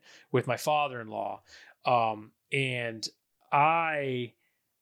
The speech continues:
dozed off on and off throughout his performance.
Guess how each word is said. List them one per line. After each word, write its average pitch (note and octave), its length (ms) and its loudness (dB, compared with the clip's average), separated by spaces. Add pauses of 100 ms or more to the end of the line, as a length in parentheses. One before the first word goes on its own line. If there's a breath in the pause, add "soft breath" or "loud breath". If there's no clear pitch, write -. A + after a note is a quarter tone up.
(320)
dozed C3+ 460 4
off A#2 400 2
on C3+ 240 0
and B2 100 -8
off A2+ 220 -2
throughout B2 420 -2
his A#2+ 300 -2
performance. B2+ 960 0